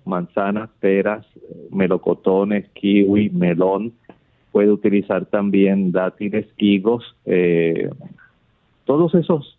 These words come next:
tipos de frutas y los cereales, básicamente avena, cebada, centeno, millo, trigo. O sea que usted tiene a su disposición, no solamente en cuanto a las ensaladas, las frutas, eh, vegetales, legumbres.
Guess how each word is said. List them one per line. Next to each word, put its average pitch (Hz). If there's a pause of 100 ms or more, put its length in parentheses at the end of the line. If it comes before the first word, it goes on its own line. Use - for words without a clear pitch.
(120)
tipos 143
de 127
frutas 139
y 123
los 110
cereales, 104
básicamente 139
avena, 113
cebada, 98
centeno, 101
millo, 107
trigo. 110 (420)
O -
sea 151
que 165
usted 123
tiene 156
a 165
su 160
disposición, 107 (440)
no 107
solamente 151
en 135
cuanto 120
a 98
las 101
ensaladas, 92
las 85 (140)
frutas, 107 (220)
eh, 92
vegetales, 98
legumbres. 101